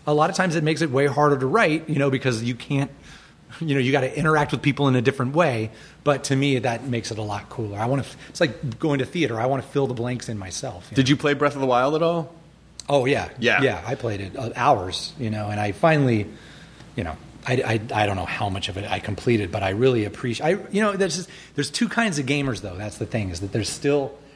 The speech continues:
Speaker 1: and I, I know this because I'm a huge board game player, and I have, like, two board game nights a week. I'm huge into board games,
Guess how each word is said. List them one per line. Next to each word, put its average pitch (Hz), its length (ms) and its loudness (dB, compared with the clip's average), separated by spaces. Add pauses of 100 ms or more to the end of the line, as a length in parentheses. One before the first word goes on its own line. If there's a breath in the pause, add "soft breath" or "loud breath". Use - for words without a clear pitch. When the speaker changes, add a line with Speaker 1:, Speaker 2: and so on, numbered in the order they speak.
Speaker 1:
and 131 100 -6
I, 170 420 0
I - 20 2
know 170 140 2
this 135 120 0
because 113 300 -2
I'm 110 60 -2
a 104 60 -4
huge 101 300 -6
board 107 200 -4
game 92 220 -8
player, - 340 -16 (420 loud breath)
and 127 80 -2
I 131 100 4
have, 117 100 4
like, 104 180 -2
two 135 160 2
board 110 240 0
game 101 160 -2
nights 87 240 -6
a 95 40 -8
week. 85 280 -10
I'm 98 220 -6
huge 127 460 2
into 104 140 0
board 90 240 -6
games, 85 460 -10